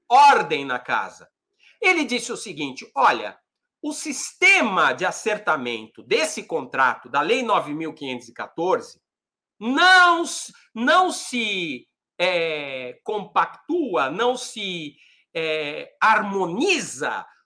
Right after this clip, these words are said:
com aquilo que está previsto no Código de Defesa do Consumidor. Então, pra efeito de devolução e de aplicação do Código do Consumidor pra essa finalidade,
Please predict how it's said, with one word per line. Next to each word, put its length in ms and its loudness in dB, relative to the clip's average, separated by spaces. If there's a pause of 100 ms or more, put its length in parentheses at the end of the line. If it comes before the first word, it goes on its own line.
(140)
com 540 2
aquilo 580 0
que 80 -12
está 220 -2
previsto 640 -4
no 160 -2
Código 400 4
de 100 -14
Defesa 460 -6
do 100 -14
Consumidor. 600 -6
Então, 240 2
pra 240 4
efeito 580 -6
de 320 -8 (240)
devolução 1200 0 (220)
e 120 0
de 120 0
aplicação 680 -2
do 100 -6
Código 420 0
do 100 -10
Consumidor 640 -6
pra 260 2
essa 460 0
finalidade, 840 -2